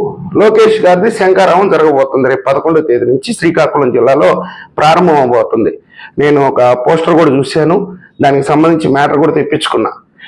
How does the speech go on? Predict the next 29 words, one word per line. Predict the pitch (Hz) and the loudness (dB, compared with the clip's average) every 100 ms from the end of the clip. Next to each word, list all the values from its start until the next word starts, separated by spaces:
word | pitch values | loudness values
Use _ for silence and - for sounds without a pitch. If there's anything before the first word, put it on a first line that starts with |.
| - 185 | -4 2
దానికి | 196 240 226 | 2 2 2
జనాలు | 190 208 240 226 | 2 2 4 4
ఎట్టొస్తారో | 202 - 214 185 214 | 2 0 0 0 2
చూడండి. | 220 196 185 170 208 | 2 2 0 2 2
దాన్ని | 226 160 160 208 226 208 | 2 2 2 4 4 2
అడ్డుకోవడానికి | 170 170 190 226 208 185 185 190 214 160 156 - _ - - | 2 0 0 2 4 2 2 0 2 2 0 -4 _ -8 0
జగన్మోహన్ | 185 220 220 208 175 180 | 2 2 2 2 2 0
రెడ్డి | 151 | 2
గారు | 156 170 214 | 2 4 2
ఎన్ని | 135 151 208 220 | 2 2 4 2
రకాలుగా | 160 160 202 208 202 | 2 2 2 2 0
కుట్రలు | - 175 180 147 | -2 -2 -2 0
చేస్తారో | 147 147 131 | 0 -2 -2
కూడా | 180 185 | 0 2
చూడండి. | 139 110 104 - _ - - | 0 0 -4 -8 _ -14 -4
మీరు | 156 | 0
యోగులం | 151 147 190 226 233 | 2 4 4 4 2
పాదయాత్రలో | 208 196 190 196 185 180 175 | 2 2 4 2 2 0 2
కూడా | 196 | 4
చూశారు, | 170 190 - 123 - - _ _ _ - | 2 0 0 -2 -2 -10 _ _ _ 0
ఎన్ని | 190 254 | 2 4
రకాలుగా | 233 202 - 214 190 143 | 4 2 2 2 4 2
ఆయన | 127 160 | 2 2
నిలబడి | 156 170 220 214 226 196 | 2 2 2 4 2 2
మాట్లాడడానికి | 180 208 202 202 185 160 160 156 - 123 | 2 2 2 2 2 2 2 0 -2 -4
స్టూల్ | - - 233 240 | -4 -2 0 2
కూడా | 220 220 | 2 4
లేకుండా | 190 165 170 160 | 4 2 0 0
బీకేశాడు. | 147 156 139 - 101 | 0 -2 -4 -2 -4